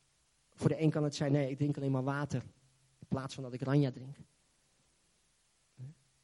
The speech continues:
Voor de ander zijn, kan het zijn, "Ik ga echt een dag niet eten en niet drinken om die tijd in te vullen,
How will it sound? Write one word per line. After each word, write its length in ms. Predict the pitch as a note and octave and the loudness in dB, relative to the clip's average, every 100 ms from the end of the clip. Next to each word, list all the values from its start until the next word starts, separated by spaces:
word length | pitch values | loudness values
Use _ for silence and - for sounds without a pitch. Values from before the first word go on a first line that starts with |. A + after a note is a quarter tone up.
| _ | _
Voor 100 | - | -8
de 60 | |
ander 180 | C#3 D#3 | 2 2
zijn, 300 | C#3+ C#3+ C#3 | 2 -8 -10
kan 120 | - | -6
het 120 | C#3 C3+ | -6 -6
zijn, 340 | C#3 C3+ C3+ _ _ _ | -10 -12 -14 _ _ _
"Ik 160 | - - | -18 -14
ga 100 | D#3 | -10
echt 180 | D#3 C#3 | 0 4
een 140 | B2 | 4
dag 320 | D3+ C#3 - - - _ | 2 -2 -10 -20 -20 _
niet 260 | - D3 D#3 | 4 4 4
eten 300 | - D3 C3+ | -4 -8 -6
en 60 | C3 | -6
niet 100 | C3+ | -4
drinken 300 | C#3+ C3+ - | -4 -4 -4
om 120 | C#3+ | -2
die 140 | C#3 | -2
tijd 280 | D3 D3 C#3+ | -2 -4 -6
in 240 | - D#3 | 2 4
te 140 | D3+ C3+ | 6 6
vullen, 440 | A#2+ B2 A2+ B2+ | 6 0 -2 -12